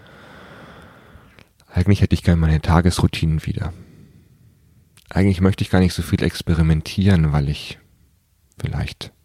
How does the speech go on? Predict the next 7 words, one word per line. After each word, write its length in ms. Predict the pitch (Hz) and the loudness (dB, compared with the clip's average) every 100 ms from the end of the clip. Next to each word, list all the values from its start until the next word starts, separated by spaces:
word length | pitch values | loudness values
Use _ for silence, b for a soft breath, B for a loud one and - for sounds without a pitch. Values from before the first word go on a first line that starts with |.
| _ | _
mit 240 | - 73 - | -6 -4 -6
Experimenten 800 | - - 82 76 78 82 - - | -8 -2 0 2 2 2 -2 -4
keine 300 | - 73 80 | -2 0 0
gute 280 | 85 - | -2 0
Erfahrung 440 | - - 85 85 87 | -2 0 2 2 2
gemacht 380 | 71 73 - - | 0 -2 -4 -8
habe. 160 | - | -8